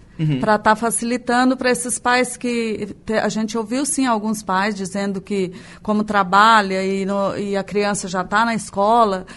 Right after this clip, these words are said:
Speaker 2: tá com dificuldade de levar no meio da semana.
Speaker 1: Sim.
Speaker 2: Mas a gente já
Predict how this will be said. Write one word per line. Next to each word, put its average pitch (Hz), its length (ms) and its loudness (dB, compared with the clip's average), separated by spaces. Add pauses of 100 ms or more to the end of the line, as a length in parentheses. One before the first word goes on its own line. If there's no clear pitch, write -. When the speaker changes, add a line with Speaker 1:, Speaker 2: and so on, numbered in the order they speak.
(140)
Speaker 2:
tá 196 100 -4
com 214 140 0
dificuldade 208 600 -2
de 202 100 -8
levar 208 800 0
no 202 100 -4
meio 208 160 -4
da 208 100 -4
semana. 196 560 -4 (120)
Speaker 1:
Sim. 123 240 -6
Speaker 2:
Mas 190 200 0
a 202 60 -2
gente 208 340 -4
já 208 460 0